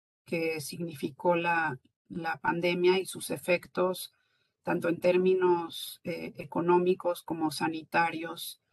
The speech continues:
y, y sociales. Eh, si bien es cierto, como el gobierno ha dicho, que, eh, la, la, las instituciones del país, eh, eran ya débiles,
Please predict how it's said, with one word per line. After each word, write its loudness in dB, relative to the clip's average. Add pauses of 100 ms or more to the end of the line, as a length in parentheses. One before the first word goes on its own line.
(560)
y, -8 (100)
y -6
sociales. -2 (680)
Eh, 0
si -2
bien 6
es 8
cierto, 2
como -2
el -2
gobierno 2
ha 6
dicho, -4 (180)
que, -2 (240)
eh, -6 (440)
la, 0
la, -8 (180)
las -4
instituciones 2
del 4
país, 2
eh, -4
eran 4
ya 4
débiles, -2